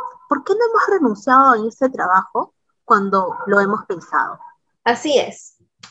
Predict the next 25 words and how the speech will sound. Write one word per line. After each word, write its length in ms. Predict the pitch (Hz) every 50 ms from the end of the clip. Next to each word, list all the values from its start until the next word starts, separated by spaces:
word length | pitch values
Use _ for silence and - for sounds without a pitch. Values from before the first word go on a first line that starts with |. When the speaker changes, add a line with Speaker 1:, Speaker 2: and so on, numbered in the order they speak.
| _
Speaker 2:
Eh, 360 | - 240 240 240 - - 233
en 80 | 262 262
mi 160 | 269 269 -
caso, 540 | - 320 339 339 339 - 339 320 339 392 392 - -
yo 560 | 262 277 285 277 277 277 277 285 277 277 277 - -
saliendo 320 | - 269 233 233 233 240 247
de 60 | 269
la 80 | 277
universidad, 680 | 269 262 233 214 208 - 226 214 214 214 220 240 233 - _ _
eh, 280 | - 220 214 208 208 202
tomé 440 | - 208 208 220 233 233 247 240 -
el 220 | - 233 226 214 _
trabajo 640 | - 185 185 185 202 208 208 208 - - 233 226
que 200 | - - 170 - _ _ _
pude 680 | 269 311 339 330 247 247 233 226 226 254 349 - - _ _ _ _ _ _ _ -
porque 460 | 214 202 196 - _ - 202 202 202 202
tenía 240 | 208 202 202 202
que 80 | 202 233
tomarlo, 580 | 226 320 330 311 277 277 254 247 247 269 392 - - - - - - - _ _ - - _ -
y 120 | - 269
esos 160 | 269 349 349
trabajos 280 | - 359 - 539 302 302
estuvieron 340 | - - 247 233 240 247 254
relacionados 520 | 262 262 254 - - 214 202 208 226 220
con 180 | - - 208